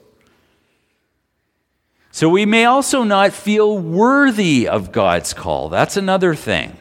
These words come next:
But he promises that he will make us complete in everything he calls us to do. Every good work that he calls us into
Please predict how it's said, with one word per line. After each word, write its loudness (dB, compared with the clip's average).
But 0
he 2
promises 0
that 0
he -4
will 0
make 0
us 0
complete -2
in -8
everything -2
he -8
calls 0
us -6
to -6
do. -10
Every 0
good -2
work 0
that -4
he -4
calls 0
us -2
into -2